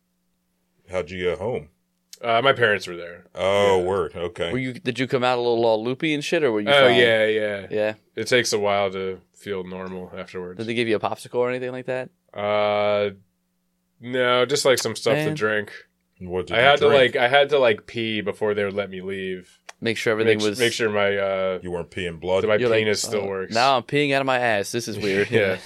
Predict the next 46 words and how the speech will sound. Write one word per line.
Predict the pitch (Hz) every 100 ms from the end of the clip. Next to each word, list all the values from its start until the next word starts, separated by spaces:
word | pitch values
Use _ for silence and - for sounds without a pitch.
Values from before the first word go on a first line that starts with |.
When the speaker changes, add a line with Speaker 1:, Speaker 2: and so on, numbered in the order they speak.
| - -
Speaker 3:
<laughs> | 151 - 110 107 _ _ _ -
Speaker 2:
Yeah, | 104 98 95 95 95
yeah. | 92
So | 107 110
I | 107
was | 104
just | 101 -
sitting | 110 101 101
in | 98
the, | 95 92 95 - _ _ _
you | 110 98
know, | 92
in | 92
a |
room | 92 98 98 95
just | 92 -
drinking, | 98 92 92
like, | 92 90
apple | 95 92 95
juice | 90 92 87
and | 92
stuff | - 95 90
for | - 92
a |
while. | 90 87 87 92 _ -
Speaker 3:
That's | 240
not | - 135
bad. | 98 123 156 -
Speaker 1:
Yeah, | -
Speaker 2:
Yeah. | 78
Speaker 1:
apple | - 147
juice | 98 85
is | 85
all | 85 73
right. | 87 117 -
Speaker 3:
I | 196
like | 170
Speaker 2:
Yeah, | 117
Speaker 3:
apple | 107 101
Speaker 2:
yeah. |
Speaker 3:
juice. | 123
Speaker 1:
Better | 123 113
than | 107 87
prune | - 127 143
juice. | 101 110 113
Speaker 3:
Mm. | 123 123 92